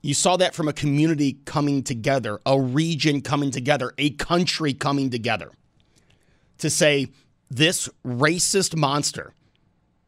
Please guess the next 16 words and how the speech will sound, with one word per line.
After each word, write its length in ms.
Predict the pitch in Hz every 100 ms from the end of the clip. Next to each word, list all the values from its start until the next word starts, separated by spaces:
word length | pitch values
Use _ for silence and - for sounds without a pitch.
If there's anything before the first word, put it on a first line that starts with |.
| _ _ _ _ _ _ _ _ _
that 220 | 135 135
went 160 | 139 165
into 180 | 170 165
that 160 | 147
grocery 380 | 113 147 143 139
store, 360 | 120 120 113 107 - _ _ _ _ _
we 320 | 123 135 180 -
all 360 | 165 165 175 160
stand 580 | - - 139 127 123 - _
against 800 | 135 123 95 151 139 107 - - - _ _ _ _ _ _ _
that. 640 | - 107 117 107 - - - _ _ _ _ _ _ _ -
We 180 | 147 165
all 360 | 165 175 175 170
stand 680 | - - 147 135 117 107 - _
against 760 | 139 139 104 151 127 104 - - _ _ _ _ _ _ _ _ _ _ _ _ - _ _ _ _ _ _ _ _ _ _ _ _ _ _ _ _ _ _ _ _ _ -
racism, 680 | 113 139 139 110 90 -